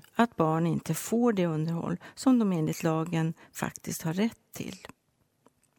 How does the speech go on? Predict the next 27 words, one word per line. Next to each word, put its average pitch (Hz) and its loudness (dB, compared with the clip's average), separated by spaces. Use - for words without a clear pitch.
En 214 6
sista 294 4
sak 196 4
som 208 6
jag 180 2
tänkte 180 2
ta 165 2
upp 147 -2
rör 175 4
barn 160 2
som 185 0
bor 156 0
växelvis, 190 0
det 180 2
vill 160 0
säga 147 0
nästan 170 0
trettiofem 165 0
procent 240 2
av 220 4
alla 160 2
barn 156 0
vars 165 -2
föräldrar 160 -2
inte 165 -2
lever - -4
tillsammans. - -8